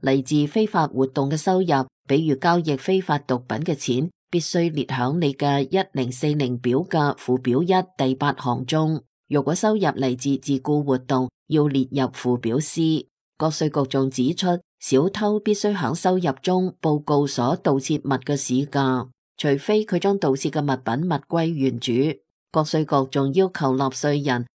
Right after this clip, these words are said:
報告所有非法收入，包括賄賂、回扣、額外嘅佣金、預付款或類似付款。據今日美國報道，國稅局嘅一位發言人證實，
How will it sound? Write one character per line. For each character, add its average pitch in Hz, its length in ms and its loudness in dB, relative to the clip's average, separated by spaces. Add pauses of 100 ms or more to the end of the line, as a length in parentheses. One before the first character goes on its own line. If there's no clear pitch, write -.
(140)
報 170 180 4
告 160 260 0
所 151 180 -2
有 185 180 -2
非 196 240 2
法 170 200 0
收 170 280 0
入， 139 260 0 (220)
包 170 160 2
括 147 200 -2
賄 135 300 0
賂、 131 440 2
回 123 200 0
扣、 151 360 0 (180)
額 143 240 -2
外 135 140 2
嘅 147 120 0
佣 143 300 0
金、 185 260 2 (220)
預 143 180 2
付 139 220 2
款 131 260 0 (200)
或 139 280 0
類 139 280 0
似 139 160 0
付 131 240 0
款。 127 440 -2 (380)
據 151 260 2
今 196 200 -2
日 180 100 0
美 131 240 -2
國 143 260 -4
報 143 220 0
道， 131 380 0 (200)
國 170 140 0
稅 170 200 -2
局 165 300 -4
嘅 - 0 -
一 202 200 0
位 147 160 -2
發 175 180 -2
言 127 240 -2
人 123 240 -2
證 147 260 -2
實， 123 320 -2